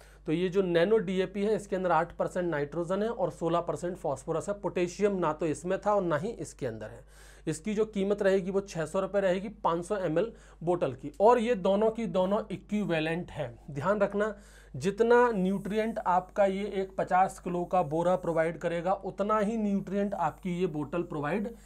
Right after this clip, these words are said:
कर देगी। मतलब इन दोनों को न्यू-, इक्विवेलेंट माना गया है। अब आप कहेंगे, "सर, इक्विवेलेंट कैसे कह दिया आपने?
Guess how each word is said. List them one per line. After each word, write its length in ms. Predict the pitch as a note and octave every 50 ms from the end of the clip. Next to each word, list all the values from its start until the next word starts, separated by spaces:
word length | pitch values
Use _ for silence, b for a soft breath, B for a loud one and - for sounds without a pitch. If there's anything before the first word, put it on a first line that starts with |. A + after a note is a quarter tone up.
| B B B -
कर 120 | - F3+ D#3+
देगी। 280 | C#3 C3 B2+ B2 C3+
मतलब 320 | C3+ D#3 D#3+ F#3+ G#3 G#3 G#3 A#3
इन 160 | A3+ A#3+ A#3
दोनों 300 | G#3 G3+ G3 G3 G3+ G3
को 140 | G3+ G#3+ A3
न्यू-, 380 | G#3 F#3+ F#3 F#3 F#3+ A3+ -
इक्विवेलेंट 760 | F#3+ F3 - - - F3 - - A3+ A3+ G#3 G3 F#3 F#3 E3+
माना 280 | F3 D#3+ C#3 C3+ C#3 C3+
गया 180 | A#2+ A#2+ A#2 A2
है। 220 | A#2 A#2+ A#2+ - B B B B B B B
अब 120 | - F3 G3
आप 180 | G3+ G3+ G3+
कहेंगे, 280 | - G3+ F#3 G3 G3+ G3
"सर, 160 | G3 G3+ G3
इक्विवेलेंट 680 | F3+ F3+ - - G#3+ G#3 G3 F#3+ F#3+ F#3+ G3 G3 G3 -
कैसे 280 | F#3+ F3+ E3+ F3+ F#3+
कह 160 | F3+ F#3+ F3
दिया 260 | D#3 D#3 E3+ F3 F3 E3+
आपने? 360 | D#3+ D#3 D#3+ D#3 E3 E3